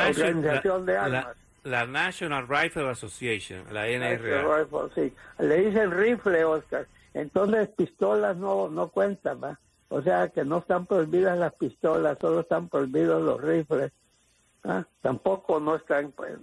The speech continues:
Speaker 2: tampoco están prohibidos los A R quince, como tú señalas. Bueno, se va a reunir la Asociación Nacional del Rifle en Houston.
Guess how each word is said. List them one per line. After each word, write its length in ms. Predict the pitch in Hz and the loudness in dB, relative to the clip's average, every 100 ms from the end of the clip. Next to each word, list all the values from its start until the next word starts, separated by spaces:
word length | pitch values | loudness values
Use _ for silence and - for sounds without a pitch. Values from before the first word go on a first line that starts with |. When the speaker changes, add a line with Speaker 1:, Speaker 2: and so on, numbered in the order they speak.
| - | -6
Speaker 2:
tampoco 460 | 123 - 180 190 | -6 -2 -2 0
están 260 | 170 - 156 | 0 0 -2
prohibidos 600 | 160 135 135 160 156 147 | 0 0 2 2 4 2
los 220 | 127 131 - - _ _ - | 0 -2 -6 -14 _ _ -2
A 200 | 165 156 | 2 2
R 280 | 202 247 - | 4 2 2
quince, 480 | 170 208 214 - 123 | 0 0 -2 -2 -2
como 280 | 120 123 | -4 -6
tú 200 | 123 156 | -2 -2
señalas. 540 | 151 147 147 - - - - - - - - | 0 0 0 0 0 -2 -8 -18 -16 -10 -2
Bueno, 240 | 170 165 - - - | 0 0 -6 -20 -8
se 80 | - | 0
va 140 | 156 202 | 2 2
a 20 | |
reunir 380 | 214 202 208 208 | 2 0 0 2
la 100 | 196 | 0
Asociación 560 | 185 160 156 143 180 | 0 -2 -2 0 0
Nacional 540 | 190 165 165 156 175 170 | 0 0 0 2 0 2
del 240 | 147 143 123 147 | 2 2 2 4
Rifle 480 | 196 180 147 147 147 _ _ - | 2 2 0 0 -2 _ _ -10
en 220 | 151 160 | -2 0
Houston. 560 | 220 262 226 - 147 107 | 2 2 0 0 -2 -2